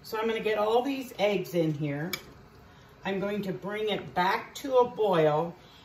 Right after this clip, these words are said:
and typically for a hard-boiled egg, you would boil for about ten minutes. Well, I've learned because of the size of these California whites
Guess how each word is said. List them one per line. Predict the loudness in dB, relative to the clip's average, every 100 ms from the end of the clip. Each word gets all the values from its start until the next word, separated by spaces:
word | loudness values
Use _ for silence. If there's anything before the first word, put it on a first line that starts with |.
| -6
and | -4 0
typically | -2 -2 -6 0 2 2
for | 0 0
a | 0
hard-boiled | 2 2 2 0 2 4 4
egg, | 4 4 4
you | 0 -4
would | -4 -2
boil | 0 0 0
for | -4
about | -2 0 -2 -6
ten | -4 -2 -2
minutes. | 0 -2 -2 -8 -20 -20 -20 -20 -20 -20 -8
Well, | -4 0
I've | 2 0
learned | -2 -6 -4 -4
because | -4 -6 -4 -4 -4 -6
of | -2 -2 -2
the | -10
size | -6 -2 2 2 0
of | -4
these | -6 -8 -8
California | -2 0 0 -2 -6 -2 0
whites | 0 0 0 -2 -8 -16